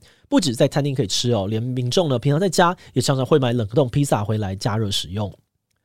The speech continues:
再加上冷冻披萨制作快速、品质稳定，也带动了许多连锁披萨店的出现。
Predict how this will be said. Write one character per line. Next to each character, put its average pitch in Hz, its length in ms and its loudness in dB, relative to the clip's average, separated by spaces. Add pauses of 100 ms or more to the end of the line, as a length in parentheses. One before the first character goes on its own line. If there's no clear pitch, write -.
(260)
再 151 100 0
加 147 120 6
上 147 180 0
冷 123 100 0
冻 165 160 0
披 170 140 0
萨 160 180 2
制 208 220 -2
作 180 140 4
快 190 260 2
速、 156 260 0
品 113 160 -6
质 101 120 -6
稳 98 180 -4
定， 151 200 0 (260)
也 120 120 -4
带 165 240 2
动 147 200 0
了 107 100 -2
许 - 240 -4
多 127 140 2
连 120 180 0
锁 123 180 -2
披 135 160 -4
萨 104 200 -4
店 110 120 -4
的 90 60 -10
出 92 180 -12
现。 107 260 -4